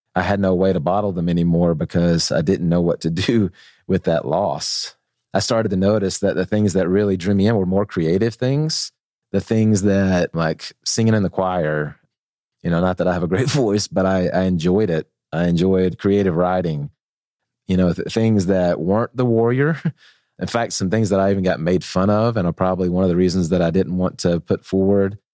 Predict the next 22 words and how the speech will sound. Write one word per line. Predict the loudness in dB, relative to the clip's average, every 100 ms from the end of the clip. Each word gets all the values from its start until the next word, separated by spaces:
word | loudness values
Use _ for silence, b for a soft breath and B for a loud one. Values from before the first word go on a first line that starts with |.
| _ _ _
uh, | -2 0 0
when | 2 0
I |
was | 0 0
young, | 0 2 2 0
because | 0 0 0 0 -2 -6
they | -2 0
weren't | 0 -2
cool | -2 2 2 2
among | 2 2 0
the | 0
dudes | 0 0 -2
that | -2
I | 0
hung | 0 0
out | 0 0
with, | 0 0 -2
but | -4 -2
they | 0 0
were | 0 -2
by | -2 -2
nature | 0 0 -2 0 0 0